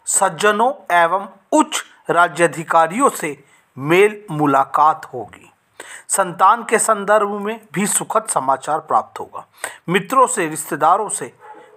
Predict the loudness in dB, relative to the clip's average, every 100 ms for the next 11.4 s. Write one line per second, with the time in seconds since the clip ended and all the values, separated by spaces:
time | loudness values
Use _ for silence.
0 | -4 0 0 0 4 4 4 2 0 0
1 | -2 -4 0 0 -2 -6 -6 -8 -18 -14
2 | -14 -14 _ -20 -20 -10 -2 0 0 0
3 | 0 2 0 2 -2 0 -2 0 -2 0
4 | -2 -4 -4 -4 -6 -20 0 2 2 2
5 | 0 0 -2 -8 -10 -6 -2 2 2 0
6 | -4 -10 _ _ 0 0 0 -4 -2 -2
7 | -4 -4 0 -2 -2 -12 -12 -16 -16 -18
8 | -20 _ -16 -16 -8 2 2 2 0 4
9 | 2 2 0 2 0 0 -8 -6 -6 -6
10 | -8 -6 -4 -4 -2 -2 0 0 2 0
11 | 0 -4 -4